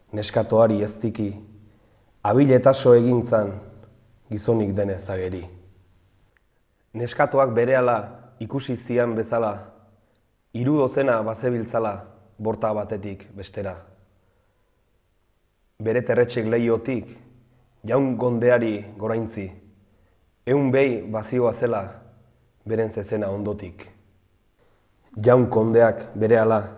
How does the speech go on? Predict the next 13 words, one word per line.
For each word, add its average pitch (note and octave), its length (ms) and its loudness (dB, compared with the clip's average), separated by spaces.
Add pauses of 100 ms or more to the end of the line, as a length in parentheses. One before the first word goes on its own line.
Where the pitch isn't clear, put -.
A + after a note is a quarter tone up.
(340)
traidore B2+ 440 6
batek A#2 340 2
bezala, G#2 400 -2 (1080)
bere A2+ 280 2
terretx A2+ 600 0
ator A#2 280 4
bortara G#2+ 420 0 (920)
itzuliko G#2 440 -2
aiz F#2+ 160 -2
berehala. F#2+ 360 -4 (2250)
Ama, A2+ 280 4
egidazu A#2 460 4
atorra, A2+ 360 4